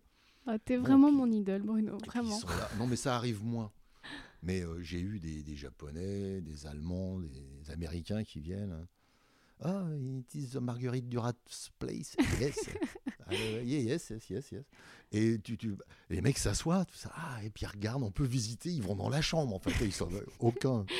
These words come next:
Speaker 2: enfin,
Speaker 1: Ouais.
Speaker 2: aucune pudeur, quoi.
Speaker 1: Ouais.
Speaker 2: Mais
Speaker 1: Ah,
Speaker 2: c'est marrant.
Speaker 1: c'est très drôle. Bon, enfin, parlons de ce livre que tu m'as fait lire, donc,
Speaker 2: Bah oui, quand même,
Speaker 1: Et
Speaker 2: parce
Speaker 1: L'homme
Speaker 2: que
Speaker 1: créa
Speaker 2: c'est
Speaker 1: les dieux, comment expliquer la religion de Pascal Boyer, qui est un essai d'athéisme, un peu, on peut dire ça, un traité
Speaker 2: Oui.
Speaker 1: d'athéisme, voilà.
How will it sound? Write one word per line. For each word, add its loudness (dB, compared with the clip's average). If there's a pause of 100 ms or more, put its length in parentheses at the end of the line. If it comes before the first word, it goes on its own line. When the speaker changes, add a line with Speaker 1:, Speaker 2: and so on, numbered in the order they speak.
(1040)
Speaker 2:
enfin, 0
Speaker 1:
Ouais. 2
Speaker 2:
aucune -2
pudeur, 2
quoi. -12 (220)
Speaker 1:
Ouais. 0
Speaker 2:
Mais -6 (200)
Speaker 1:
Ah, 2
Speaker 2:
c'est 2
marrant. 2
Speaker 1:
c'est -8
très -8
drôle. -8
Bon, 8
enfin, 6
parlons 10
de 10
ce 2
livre 4
que -2
tu -2
m'as 2
fait -2
lire, 2
donc, 0
Speaker 2:
Bah -2
oui, 6
quand 6
même, 8
Speaker 1:
Et 4
Speaker 2:
parce 4
Speaker 1:
L'homme 8
Speaker 2:
que 4
Speaker 1:
créa 0
Speaker 2:
c'est 2
Speaker 1:
les 2
dieux, 0
comment 0
expliquer -2
la 0
religion 0
de 2
Pascal -4
Boyer, 0
qui 2
est 4 (380)
un 4
essai 4
d'athéisme, 2
un 0
peu, -4
on -2
peut -6
dire -6
ça, -6
un -2
traité -6
Speaker 2:
Oui. 2
Speaker 1:
d'athéisme, 0
voilà. 0